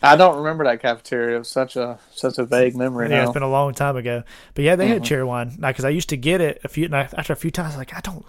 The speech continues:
Speaker 2: like this in the fountain, man, for some reason." But, uh,
Speaker 1: I
Speaker 2: uh,
Speaker 1: like it in a can.
Speaker 2: I do like it in a can too. I will. I'll, li-, I'll tear it up in every way I can get it, except for probably fountain.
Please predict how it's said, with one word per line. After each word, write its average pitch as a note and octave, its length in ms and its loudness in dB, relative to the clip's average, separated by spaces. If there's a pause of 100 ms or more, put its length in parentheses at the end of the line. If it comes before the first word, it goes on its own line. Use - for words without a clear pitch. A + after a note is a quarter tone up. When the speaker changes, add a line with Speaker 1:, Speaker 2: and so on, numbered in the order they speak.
Speaker 2:
like F#3 200 -6
this B2+ 200 -8
in A#2+ 60 -12
the A#2 100 -10
fountain, - 400 -6
man, C3 120 -8
for - 100 -20
some C#3+ 200 -8
reason." D3 360 -6 (880)
But, C3+ 180 2
uh, A#2 220 0 (600)
Speaker 1:
I D#3+ 200 8
Speaker 2:
uh, - 20 12
Speaker 1:
like F#3 180 8
it D3 80 2
in A#2+ 120 -4
a A2 40 -10
can. A2+ 340 -4 (360)
Speaker 2:
I E3 80 8
do G3+ 140 6
like E3+ 160 4
it D3 80 0
in C3+ 40 -2
a C3+ 40 -2
can B2 240 -4
too. A2+ 180 -8
I A#2+ 80 0
will. C#3+ 180 4
I'll, C3 360 0
li-, F3+ 100 4 (100)
I'll A#3 160 4
tear G3+ 240 2
it E3+ 60 2
up D#3+ 160 0
in C3+ 80 -4
every C3 220 0
way B2+ 160 0
I A#2+ 80 -2
can A#2 100 -12
get A#2+ 160 -4
it, A#2 40 -6
except D3+ 380 -4
for C3+ 140 -6
probably A#2+ 320 -2
fountain. A2+ 360 -12